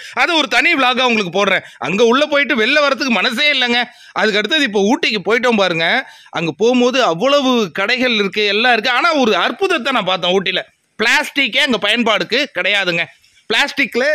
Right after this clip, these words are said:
எதுவுமே கிடையாதுங்கிற ஒரு அற்புதத்தை முன்னெடுத்திருக்காங்க. மஞ்சள் பை வாழ்க.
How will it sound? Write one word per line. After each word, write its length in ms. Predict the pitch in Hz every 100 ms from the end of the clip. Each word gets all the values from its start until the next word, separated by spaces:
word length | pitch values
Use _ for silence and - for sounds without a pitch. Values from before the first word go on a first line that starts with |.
| -
எதுவுமே 580 | 165 254 349 359 349
கிடையாதுங்கிற 580 | 277 240 226 226 214 254 285 -
ஒரு 140 | 214 262
அற்புதத்தை 580 | 285 294 339 320 262
முன்னெடுத்திருக்காங்க. 720 | 240 226 247 240 208 190 185 214
மஞ்சள் 400 | 196 233 269 220
பை 240 | 208 151 - _
வாழ்க. 440 | 143 180 208 180